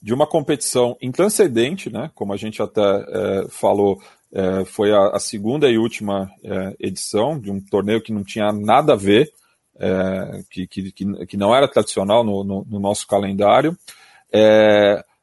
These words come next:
nenhuma matéria consegue precisar o número de, de, de torcedores que estavam presentes, porque imagino que não teve um, um controle,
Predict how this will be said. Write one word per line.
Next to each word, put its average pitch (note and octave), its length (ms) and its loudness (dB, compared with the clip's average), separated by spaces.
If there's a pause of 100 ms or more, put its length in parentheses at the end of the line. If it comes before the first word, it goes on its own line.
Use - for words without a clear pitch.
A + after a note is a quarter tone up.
(100)
nenhuma C#3+ 460 2
matéria E3 420 4
consegue D3 400 -2
precisar C3+ 440 -4
o D3+ 80 4
número C#3 300 -6
de, B2+ 380 -8
de, A#2 360 -8
de G#2+ 140 -14
torcedores B2+ 560 -4
que - 60 -10
estavam B2+ 240 -2
presentes, A2+ 560 -4
porque - 300 -6
imagino A2+ 400 -2
que - 80 -14
não D3 180 0
teve D#3 440 0 (120)
um, A2 200 -6
um A2+ 120 -8
controle, A#2 640 -2